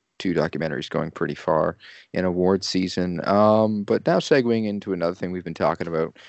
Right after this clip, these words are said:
a while, for a while now, just with coronavirus and stuff, what we've been watching, what we've been doing, and what we're planning to do.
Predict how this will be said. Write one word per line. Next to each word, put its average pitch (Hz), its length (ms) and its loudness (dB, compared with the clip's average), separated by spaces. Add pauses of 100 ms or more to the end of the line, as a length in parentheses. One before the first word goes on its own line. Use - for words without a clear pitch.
(280)
a 90 80 -2
while, 87 400 2
for 95 160 -2
a 90 40 0
while 87 300 0
now, 85 240 -4
just 85 240 -12 (460)
with 95 180 -6
coronavirus 87 480 0
and - 80 -20
stuff, 92 240 0
what 107 180 2
we've 113 140 -6
been 98 160 -4
watching, 92 440 -2
what 104 160 -2
we've 101 160 -8
been 90 140 -8
doing, 92 320 -4
and 85 80 -6
what 90 140 -6
we're 85 80 -8
planning 95 460 -2
to - 100 -18
do. 120 460 2